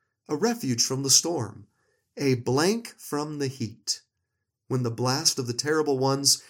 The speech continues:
is as a storm against the wall." The answer is a shadow from the heat. From Exodus seventeen six,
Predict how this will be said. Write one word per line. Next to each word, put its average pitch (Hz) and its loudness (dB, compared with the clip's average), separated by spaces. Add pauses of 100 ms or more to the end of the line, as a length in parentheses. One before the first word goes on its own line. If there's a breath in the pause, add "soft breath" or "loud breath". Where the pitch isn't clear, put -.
(140 loud breath)
is 135 2
as 120 2
a 117 -2
storm 143 2
against 123 -2
the 113 -6
wall." 104 -10 (1600)
The 104 -10
answer 127 0
is 110 -2 (760)
a 117 -4
shadow 135 -6 (520)
from 110 -2
the 101 -8
heat. - -10 (1700)
From 131 -4
Exodus 151 6
seventeen 151 2
six, - 4